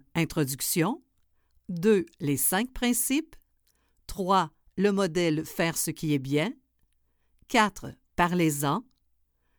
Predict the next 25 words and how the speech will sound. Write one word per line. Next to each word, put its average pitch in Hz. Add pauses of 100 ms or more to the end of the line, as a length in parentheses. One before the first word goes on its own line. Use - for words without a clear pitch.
(180)
Cinq, 175 (300)
personnes 302
ressources 269
et 180
sources -
d'informations. 214 (1200)
Ce -
programme 247
dure 190
environ 185
trente 240
minutes. 156 (720)
Vous 220
pourrez 185
lancer 180
et 180
arrêter 160
le 170
cours 254
au 269
besoin. 151 (680)
Si -
vous 196
le 202
quittez, 247